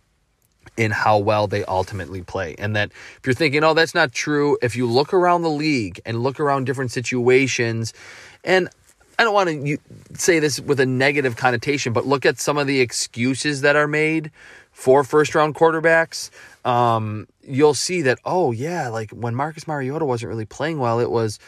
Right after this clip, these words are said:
'Oh, well, he doesn't have great receivers.'" And then it was, "Oh, he doesn't really, the offensive line isn't good, or the defense doesn't do enough."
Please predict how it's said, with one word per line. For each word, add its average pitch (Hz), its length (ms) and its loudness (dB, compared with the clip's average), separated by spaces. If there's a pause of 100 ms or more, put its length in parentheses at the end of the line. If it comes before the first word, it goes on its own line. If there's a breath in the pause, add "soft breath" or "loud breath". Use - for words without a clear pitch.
(680 loud breath)
'Oh, 156 160 6
well, 151 140 4
he 151 80 0
doesn't 156 200 0
have 147 120 0
great 135 180 2
receivers.'" 120 960 -6 (260)
And 120 320 -4
then 127 280 0
it 110 100 -2
was, 127 340 2
"Oh, 147 300 4
he 143 140 -4
doesn't 139 480 0
really, 143 380 -2
the 131 220 -2
offensive 143 400 0
line 147 280 2
isn't 110 280 -4
good, 104 240 -2
or 127 80 0
the 143 120 -2
defense 139 480 -4
doesn't 113 260 -2
do 110 180 -2
enough." 92 420 -6